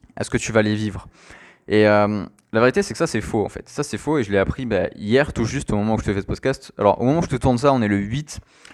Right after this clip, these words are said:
le, le huit avril et j'ai lu le bouquin le sept avril. Et, euh, je voulais vraiment te faire un podcast là-dessus parce que je trouve ça super intéressant. Et il se trouve que, euh, du coup, comme je t'ai dit, chaque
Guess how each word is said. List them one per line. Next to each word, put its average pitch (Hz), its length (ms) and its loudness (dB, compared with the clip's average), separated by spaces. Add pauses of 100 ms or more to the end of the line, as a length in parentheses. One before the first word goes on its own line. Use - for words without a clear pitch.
le, 98 380 2
le 98 100 0
huit 131 220 -2
avril 123 360 0 (320)
et 107 60 -4
j'ai 107 140 0
lu 117 80 6
le 123 60 4
bouquin 117 260 0
le 101 160 2
sept - 180 -6
avril. 117 300 0 (400)
Et, 98 160 4
euh, 90 440 4
je 95 80 -8
voulais 107 200 -2
vraiment 107 420 0
te - 60 -8
faire 127 80 0
un 113 40 0
podcast 107 280 -4
là-dessus 104 200 -4
parce 107 140 -6
que 101 100 -10
je 92 60 -10
trouve - 140 -6
ça 101 100 -8
super - 240 -4
intéressant. 104 420 -2 (1160)
Et 113 360 2
il - 60 -2
se - 60 -8
trouve 170 220 2
que, 123 100 2
euh, 107 420 4 (400)
du - 120 -12
coup, 160 120 -2
comme 143 140 2
je - 60 -8
t'ai 117 80 -2
dit, 147 120 -8
chaque - 460 -6